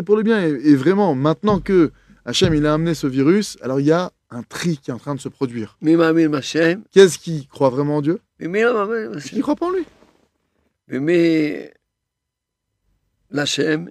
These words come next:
Speaker 2: ומי רודף את השם?
Speaker 1: Et qui est du côté d'Hachem et qui est contre Hachem.
Speaker 2: והבירור הזה הוא חשוב בשביל הגאולה.
Speaker 1: Et ce tri-là, il est vraiment important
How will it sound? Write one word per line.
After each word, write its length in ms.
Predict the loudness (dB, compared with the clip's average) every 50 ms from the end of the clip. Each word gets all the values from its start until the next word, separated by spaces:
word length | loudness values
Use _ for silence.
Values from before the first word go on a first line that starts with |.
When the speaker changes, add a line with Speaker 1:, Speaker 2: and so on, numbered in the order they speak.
| -18 _ _ _ _ _ _ _ _ _ _ _ _ _ _ _ _ _ _ -12
Speaker 2:
ומי 320 | -10 -8 -6 -4 -2 0
רודף 360 | 2 0 0 0 0 0 0 0 -2
את 80 | -4
השם? 340 | -6 -8 -8 -10 -16 -20 -20 -20 _ _ -4 -2
Speaker 1:
Et 100 | -2 -2
qui 400 | 0 0 2 4 4 2 0 -4 _ _ _ _
est 100 | 4 4
du 120 | 4 0 -4
côté 240 | -4 -6 -6 -2 -2
d'Hachem 420 | 0 -2 -2 -2 -4 -6 -6 -6 -12 _ _ _ _ _ _ _ _ _ -14
et 80 | -14
qui 280 | -14 _ -6 0 2 4
est 200 | 4 4 2 0 -6 _ _ _ _ _ _ _ _ _ _ _
contre 200 | -12 -12 -10 -10
Hachem. 240 | -12 -12 -12 -16 -20 -20 _ _ _ _ _ _ _ _ _ _ _ _ _ _ _ _ _ _ _ _ _ _
Speaker 2:
והבירור 440 | -8 -8 -6 -2 0 0 2 2 2 0
הזה 240 | 0 -2 -2 -4 -4
הוא 60 | -4
חשוב 400 | -6 -8 -8 -6 -4 -4 -4 -4
בשביל 320 | -4 -6 -8 -6 -6 -4 -4
הגאולה. 460 | -4 -4 -6 -8 -8 -8 -8 -10 -14 -16 _ _ _
Speaker 1:
Et 60 | -12 -12
ce 140 | -10 -10
tri-là, 580 | -12 -12 -12 -12 -8 -6 -4 -2 -2 -2 -2 -2
il 100 | -2 -4
est 60 | -4
vraiment 360 | -6 -8 -6 -6 -4 -4 -4
important 480 | -6 -8 -10 -14 _ -12 -10 -10 -12